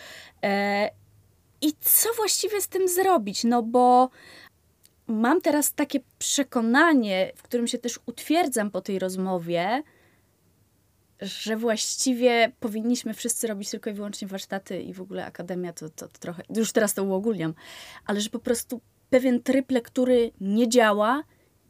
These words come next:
nie może zadziałać i jesteśmy trochę na takim polu, brzydko powiem metaforycznie, wolnej amerykanki. Co zrobić?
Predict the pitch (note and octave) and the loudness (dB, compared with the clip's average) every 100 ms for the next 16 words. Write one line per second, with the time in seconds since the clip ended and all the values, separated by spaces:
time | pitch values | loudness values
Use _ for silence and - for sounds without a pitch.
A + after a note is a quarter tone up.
0 | - G#3+ B3 C#4 C#4 A#3 G#3 G3 F#3+ G3 | -4 4 6 8 8 6 2 -2 0 2
1 | F#3 G3 C4 D#4 - _ _ _ _ _ | 2 2 0 -2 -8 _ _ _ _ _
2 | _ _ _ _ _ C4 A#3+ B3 - D#4 | _ _ _ _ _ 2 4 4 4 2
3 | - C#4+ - C4 C#4+ C4 B3+ B3 - A#3 | 4 4 4 0 2 0 0 -2 -2 -2
4 | - B3 B3+ B3+ B3 B3 _ _ _ _ | 2 4 6 6 6 2 _ _ _ _
5 | _ _ _ _ _ _ - G#3+ - C4 | _ _ _ _ _ _ -12 -12 -6 -2
6 | C4 A#3+ A#3 A#3 A3+ - A3+ - A3+ G#3 | 0 0 0 -2 -6 -6 -6 -4 -2 2
7 | B3+ B3 A3 G#3+ A3 G#3+ F3 D#3 - - | 4 4 0 -4 -4 -2 -4 -4 -12 -20
8 | _ _ _ _ - - G#3+ G#3 F3 D#3+ | _ _ _ _ -8 -6 -2 -2 -2 -4
9 | - - | -14 -16